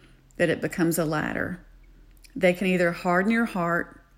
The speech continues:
become your whole identity, and make you bitter and angry, or they can humble you. They can soften your heart, reveal your true identity in Christ,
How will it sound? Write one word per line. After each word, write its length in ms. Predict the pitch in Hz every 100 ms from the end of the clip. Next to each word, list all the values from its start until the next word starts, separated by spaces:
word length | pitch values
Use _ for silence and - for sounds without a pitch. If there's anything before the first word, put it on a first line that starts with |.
| _ -
become 260 | 180 190 170
your 160 | 151
whole 400 | 165 - 208 214
identity, 560 | 208 185 185 180 165 156
and 100 | 160
make 220 | 160 156
you 100 | 151
bitter 600 | 170 - 175 170 156 147
and 200 | 147 139 156
angry, 580 | 160 165 - 143 143 - _ _ - -
or 480 | 180 196 143 - 175 - _ - _ _ - - _ - - - - - - -
they 120 | - 175
can 180 | 165
humble 380 | 147 160 160 160
you. 380 | 160 170 175 170 - _ _ _ _ _ _ _ _ - -
They 120 | 160
can 160 | 170
soften 480 | 156 - 165 175 196
your 140 | 190 185
heart, 480 | - 190 202 202 - _ _ _ _ _ _ _ _
reveal 340 | 175 160 170 175
your 160 | 165
true 520 | 160 - - 208 220
identity 460 | 165 156 160 156 156
in 120 | 151
Christ, 600 | 156 147 151 151 - -